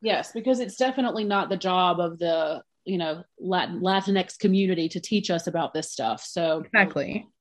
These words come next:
Speaker 1: yeah. But anyway, well, I, I am in a happy planner right now. Like, if we're gonna talk about, like, planner
Speaker 2: I
Speaker 1: status.
Speaker 2: mean, me
Speaker 1: Like,
Speaker 2: too. Yeah.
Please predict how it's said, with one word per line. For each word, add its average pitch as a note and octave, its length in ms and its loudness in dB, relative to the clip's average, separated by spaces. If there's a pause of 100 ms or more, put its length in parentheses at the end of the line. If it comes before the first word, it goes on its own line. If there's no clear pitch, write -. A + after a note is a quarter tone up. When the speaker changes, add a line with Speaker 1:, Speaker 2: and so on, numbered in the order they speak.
Speaker 1:
yeah. C#2 280 -6 (180)
But G#3 260 2
anyway, F#3 460 0
well, A3+ 220 4
I, A#3 500 2 (500)
I C#4 200 4
am E4 160 6
in B3+ 100 2
a B3 60 4
happy G#3 280 2
planner F#3+ 320 2
right F#3 200 4
now. D#3+ 340 -2
Like, E3+ 160 -4
if F#3 100 -2
we're F#3+ 120 -2
gonna F#3 160 0
talk F#3 200 2
about, F3+ 220 0
like, F3 160 0
planner F3+ 280 0
Speaker 2:
I - 20 0
Speaker 1:
status. A#3+ 440 6
Speaker 2:
mean, A#3+ 80 10
me B3+ 140 8
Speaker 1:
Like, - 100 0
Speaker 2:
too. F#3 380 6
Yeah. F#3 300 4